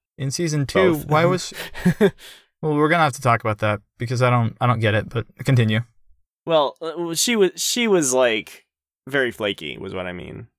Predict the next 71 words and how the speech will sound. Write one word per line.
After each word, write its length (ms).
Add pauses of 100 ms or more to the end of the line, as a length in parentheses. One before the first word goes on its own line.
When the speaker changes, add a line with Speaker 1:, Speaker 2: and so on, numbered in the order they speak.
(100)
Speaker 1:
She 100
was 120
flaky, 540 (500)
yeah, 380 (220)
but 100
she 80
wasn't, 240
like, 140
clamming 360
up. 340
Like, 180
she, 200 (180)
she 200
was 240 (120)
pretty 280
Speaker 2:
Okay, 200 (160)
sure. 220
Speaker 1:
open 240
about, 260
like, 220 (180)
"Hey, 160
Brooke, 240
this 160
is 80
how 160
I'm 80
feeling, 340
and 120
I 200
don't 120
know 160
just 220
why 180
I 60
keep 200
falling 260
in 80
with 100
the 80
wrong 220
crowd." 380 (420)
Five 260
minutes 300
later, 300
she's 200
in 60
with 120
the 60
wrong 160
crowd 200
again. 220 (280)
That 160
was 100
the 80
way 120
it 100
worked 200
for 120
her. 280
And 220
then 240
with 140
her 100
mom, 280
it 60
was 120
very 200
much, 240
"You 220
left 300
us. 360